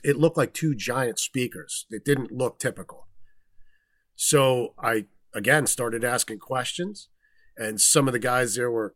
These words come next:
kind enough to let me know, like, "Listen, we, we hire people out of this school in Florida. That's the only place we take interns from. And if you can hang for six weeks with the shop staff while they beat you up, then you wind up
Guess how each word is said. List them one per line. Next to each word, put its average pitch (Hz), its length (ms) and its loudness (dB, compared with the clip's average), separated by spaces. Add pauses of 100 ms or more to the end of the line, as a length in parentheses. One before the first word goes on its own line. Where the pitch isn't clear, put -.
kind 127 320 0
enough 123 300 -2
to 110 200 -4 (220)
let 120 140 -6
me 117 100 -2
know, 139 180 0
like, 90 220 -10
"Listen, 127 340 0
we, 113 240 -6
we 139 200 2
hire 151 400 2
people 139 420 0
out 120 140 0
of 117 80 -4
this 117 160 -4
school 143 400 0
in 104 60 -4
Florida. 135 480 -2 (180)
That's 120 180 0
the 135 100 -2
only 131 180 2
place 135 300 -4
we 120 120 -4
take 120 280 -8
interns - 460 -8
from. - 300 -16 (840)
And 127 120 2
if 120 140 0
you 127 220 0 (540)
can 123 140 0
hang 147 320 4
for - 140 -6
six - 320 2
weeks 147 320 2
with 139 140 -4
the 220 80 -14
shop 147 380 0
staff 185 460 -2 (400)
while 117 200 2
they 113 100 6
beat 123 360 0
you 113 160 0
up, 135 220 0 (800)
then 120 220 0
you 110 300 -6
wind 117 340 2
up 127 180 -2